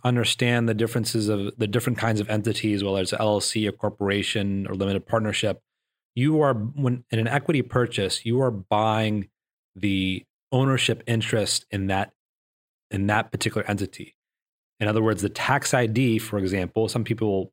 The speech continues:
look at it as a tax I D. The tax I D does not change. You are still gonna be using that particular tax I D. And so what does that mean? All the liabilities, all the contracts, the positive and negatives are going to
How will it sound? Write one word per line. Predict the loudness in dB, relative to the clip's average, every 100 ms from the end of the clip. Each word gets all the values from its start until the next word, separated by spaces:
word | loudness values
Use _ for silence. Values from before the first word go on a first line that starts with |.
| _
look | -2 0
at | 0
it |
as | 0 -2
a |
tax | -2 -2 -4
I |
D. | -6 -8 _ _
The | -6
tax | 0 0 2
I | 2
D | 2
does | 2 0
not | -2 -2
change. | -6 -8 _ -20 _ _ _ _
You | -2 0
are | 2
still | 0 2 2
gonna | 2
be | 2
using | 2 2 2
that | 2 0 -2
particular | -4 -4
tax | -2 0 0 -2
I |
D. | -2 -2
And | 0
so | 2
what |
does | 2
that | 2 2
mean? | 0 0 -4 _ _ _ _ _
All | 2 4 4
the |
liabilities, | 4 4 4 2 2 2 0 0
all | 2 2
the | 2
contracts, | 0 2 2 2 2 2 2 -2 -6 -6 _ _ -8
the |
positive | -4 2 4 4 4 2
and | 2 2
negatives | 2 2 2 0 -2
are | -2 -4
going | 0 0 0 -2
to | 0 2 2 -2